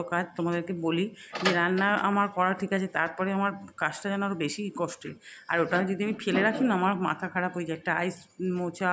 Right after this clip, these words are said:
বেসিন পরিষ্কার করা, চিমনি সবই করে নিতে হয়, আর এক হাতেই সব করতে হয়। দেখো পুজো দেওয়া হয়ে গেল, এখন একটু তাড়াতাড়ি হয়ে যাচ্ছে। আর আজকে মঙ্গলবার তো একটু টাইম লাগতো, কিন্তু আজকে তাড়াতাড়ি আমার ঘট পাততে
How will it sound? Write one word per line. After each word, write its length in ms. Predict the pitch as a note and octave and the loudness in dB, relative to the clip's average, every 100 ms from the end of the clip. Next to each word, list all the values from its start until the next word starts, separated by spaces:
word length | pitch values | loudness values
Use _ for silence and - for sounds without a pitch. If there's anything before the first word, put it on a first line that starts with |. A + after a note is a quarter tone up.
| F3+ | 2
বেসিন 320 | D3+ C#3+ F#3 F3 | -2 -4 -6 -4
পরিষ্কার 300 | F3+ E3+ F#3 F3+ | -6 -2 -2 0
করা, 160 | F#3 F3+ F#3 - | 0 0 0 -4
চিমনি 380 | E3+ E3 F#3 F#3+ - - - - | -4 -2 0 0 -4 -20 -18 -2
সবই 220 | E3+ G3+ G#3 | 0 0 0
করে 140 | E3+ E3+ | 4 2
নিতে 160 | E3 F3 | 2 0
হয়, 120 | F#3+ F#3 | 2 2
আর 60 | E3+ | 2
এক 80 | D#3+ E3+ | 0 -2
হাতেই 220 | E3+ F3 G#3+ | -2 -4 -2
সব 100 | G#3 G3+ | -2 -2
করতে 240 | D#3+ D#3 F3 | -4 -2 -2
হয়। 140 | D#3+ F3+ G4+ | -2 -4 -4
দেখো 200 | G4 F#3+ - | -6 -6 -12
পুজো 200 | - F#3+ F#3+ | -6 -2 -2
দেওয়া 160 | F#3 G3 | 0 0
হয়ে 140 | G3 F#3 F#3+ | 2 2 2
গেল, 120 | G3+ A3+ - - _ - _ - - _ - | 0 -4 -8 -20 _ -20 _ -20 -20 _ -10
এখন 160 | F#3+ G3+ | -8 -6
একটু 120 | F#3+ G3 | -6 0
তাড়াতাড়ি 320 | F#3 F#3 F#3 G3 | 2 2 0 2
হয়ে 100 | G3 | 2
যাচ্ছে। 160 | F#3+ F3+ | 2 4
আর 60 | E3 | 4
আজকে 160 | - G3+ G3 | 0 -4 2
মঙ্গলবার 400 | F#3 F#3 F#3 F#3 | 4 6 6 4
তো 40 | F#3+ | 0
একটু 100 | F#3+ F#3 | -4 4
টাইম 160 | F3 F#3 F3+ | 6 6 4
লাগতো, 200 | F3+ F#3+ F#3 | 2 -2 0
কিন্তু 200 | F#3+ F#3 F#3 | 0 2 0
আজকে 160 | F3+ F#3+ | 0 2
তাড়াতাড়ি 320 | E3+ E3 E3 F3+ | 4 4 2 -2
আমার 140 | F#3 F#3 - | 0 0 -2
ঘট 180 | F3+ F3+ | -6 -2
পাততে 260 | F3+ E3+ - | 0 0 -2